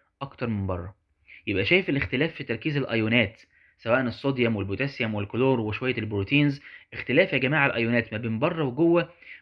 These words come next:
بيولد عندي فرق في الجهد، أو بمعنى تاني فرق في الشحنة. لو جيت جمعت ش-، مجموع الشحنات اللي موجودة بره دي،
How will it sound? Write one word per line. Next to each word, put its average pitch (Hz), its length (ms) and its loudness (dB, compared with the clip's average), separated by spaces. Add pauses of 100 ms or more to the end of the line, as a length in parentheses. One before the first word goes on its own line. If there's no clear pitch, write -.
بيولد 143 480 4
عندي 175 460 0 (220)
فرق 180 300 4
في 143 120 0
الجهد، 123 420 2
أو 110 140 2
بمعنى 139 340 0
تاني 160 400 2 (800)
فرق 151 300 2
في 123 80 -6
الشحنة. 104 480 -2 (380)
لو 101 120 2
جيت 151 160 0
جمعت 156 380 2
ش-، 127 120 -4
مجموع 127 400 0
الشحنات 135 560 2
اللي 123 140 0
موجودة 127 420 2
بره 123 300 4
دي، 101 240 -2